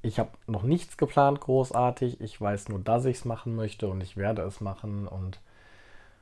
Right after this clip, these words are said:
ähm, ich hoffe, dass ihr alle mit Rat und Tat zur Seite steht und, äh, Bock drauf habt und wir hinterher ein schönes Sümmchen zusammenkriegen, um Familien und Kindern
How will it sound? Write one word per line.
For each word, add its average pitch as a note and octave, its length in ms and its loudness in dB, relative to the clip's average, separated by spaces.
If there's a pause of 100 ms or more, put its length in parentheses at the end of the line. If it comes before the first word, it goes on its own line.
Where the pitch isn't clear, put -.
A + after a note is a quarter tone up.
(180)
ähm, G2 420 0 (480)
ich - 120 -4
hoffe, B2+ 180 0
dass A2 160 0
ihr - 120 -2
alle A2 380 0 (300)
mit G2+ 200 -4
Rat G2 200 -2
und G2 140 -4
Tat G2+ 200 -4
zur G2 120 -8
Seite G2+ 280 -2
steht G#2 440 -2 (1600)
und, F#2 420 -4
äh, F#2+ 180 0
Bock G2 220 0
drauf G2+ 240 0
habt - 240 0
und G2+ 180 -6
wir G2 80 2
hinterher G#2+ 540 4 (560)
ein A2 160 -4
schönes B2+ 320 2
Sümmchen A2+ 720 0 (680)
zusammenkriegen, G#2 840 -2
um F#2+ 420 -4 (720)
Familien A2 720 0
und G2+ 240 -8
Kindern G2 640 -2